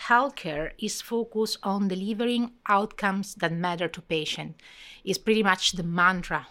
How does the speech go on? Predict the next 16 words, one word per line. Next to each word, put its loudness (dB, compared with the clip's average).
of -10
value-based -2
healthcare. -10
And 4
these 2
outcomes 2
includes 0
the -2
traditional -2
variables 2
as -2
clinical -2
outcomes 2
and -2
patient -8
safety, -4